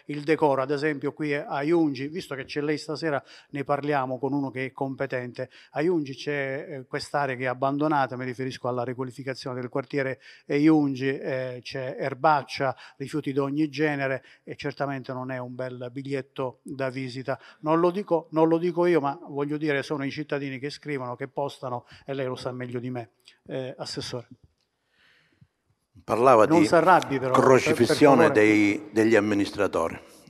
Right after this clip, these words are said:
Speaker 2: e a dire la verità uno degli amministratori più crocefissi, eh, posso anche essere io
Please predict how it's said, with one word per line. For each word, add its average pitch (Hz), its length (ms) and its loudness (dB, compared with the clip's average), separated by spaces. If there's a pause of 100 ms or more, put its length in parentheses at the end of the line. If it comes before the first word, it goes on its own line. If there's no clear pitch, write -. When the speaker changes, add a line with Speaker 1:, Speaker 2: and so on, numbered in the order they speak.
(160)
Speaker 2:
e 104 720 0
a 98 120 -4
dire 101 260 -6
la 98 140 -2
verità 101 760 -4 (540)
uno 107 240 -2
degli 95 260 -2
amministratori 92 960 -6 (380)
più 98 320 -8
crocefissi, 98 880 -8 (840)
eh, - 460 -12 (460)
posso 104 320 -6
anche 95 220 -8
essere 87 340 -10
io 95 480 -6